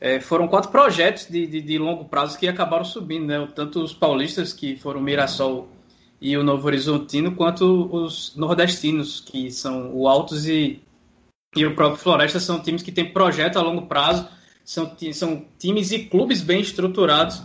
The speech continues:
e que não estão aí pra brincadeira. Então é bom que, que se leve a sério realmente. Teve um bom início na Série C. É, se imaginava que fosse um time que fosse brigar pra cair, mas não parece que é isso, até pelo, pelo nível da Série C que tá mais baixo, como todos os campeonatos que estão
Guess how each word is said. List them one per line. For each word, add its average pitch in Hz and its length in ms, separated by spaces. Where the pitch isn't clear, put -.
e 160 80
que 165 160
não 196 180
estão 185 300
aí 180 100
pra 185 180
brincadeira. 175 640
Então 135 260
é 139 60
bom 139 200
que, 165 300
que 156 120
se - 140
leve 156 260
a 151 60
sério 143 320
realmente. 139 400
Teve 151 220
um 147 100
bom 156 280
início 147 400
na 143 120
Série 139 340
C. 156 480
É, 123 540
se 120 220
imaginava 147 460
que - 100
fosse 180 280
um 170 40
time 170 160
que 165 100
fosse 170 240
brigar 156 260
pra 151 120
cair, 143 180
mas 143 160
não 165 100
parece 160 320
que 165 100
é 139 80
isso, 151 180
até 151 140
pelo, 185 480
pelo 170 220
nível 170 240
da 175 100
Série 165 240
C 156 140
que 147 80
tá 156 100
mais 156 200
baixo, 143 440
como 254 160
todos 269 220
os - 80
campeonatos 190 400
que 180 120
estão 156 360